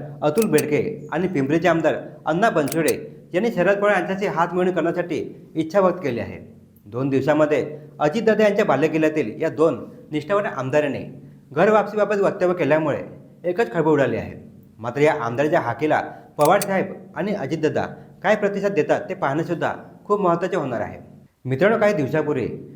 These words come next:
पिंपरी चिंचवड शहराध्यक्ष अजय गव्हाणे यांच्यासह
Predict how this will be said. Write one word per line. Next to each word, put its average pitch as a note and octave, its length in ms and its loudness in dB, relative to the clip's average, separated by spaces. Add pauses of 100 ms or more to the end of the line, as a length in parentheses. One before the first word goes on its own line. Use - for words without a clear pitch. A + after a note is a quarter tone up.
(260)
पिंपरी D#3+ 280 4
चिंचवड G#3 320 0
शहराध्यक्ष F#3 480 2
अजय C3+ 420 0
गव्हाणे C3 400 4 (360)
यांच्यासह C#3 500 0